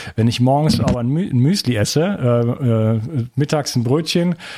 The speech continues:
äh, äh, also am Vor-, Vormittag ein Brötchen und dann, äh, nam-, äh, mittags Nudeln und so weiter und so fort, also so eine,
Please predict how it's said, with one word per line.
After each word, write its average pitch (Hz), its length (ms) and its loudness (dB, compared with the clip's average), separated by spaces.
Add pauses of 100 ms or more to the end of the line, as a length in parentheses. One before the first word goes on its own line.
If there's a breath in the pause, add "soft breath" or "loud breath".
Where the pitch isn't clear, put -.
(140 loud breath)
äh, 135 40 2
äh, 123 880 2
also 117 220 0
am 110 260 0
Vor-, 143 220 -2
Vormittag 135 400 0
ein 117 80 2
Brötchen 160 420 0
und 120 180 0
dann, 120 180 2
äh, 113 360 0
nam-, 117 380 0
äh, 120 240 0
mittags 123 400 0
Nudeln 160 320 2
und 160 120 2
so 120 120 -2
weiter 135 240 2
und 113 80 -2
so 127 80 0
fort, 170 320 -2
also 117 240 2
so 117 40 4
eine, 117 140 2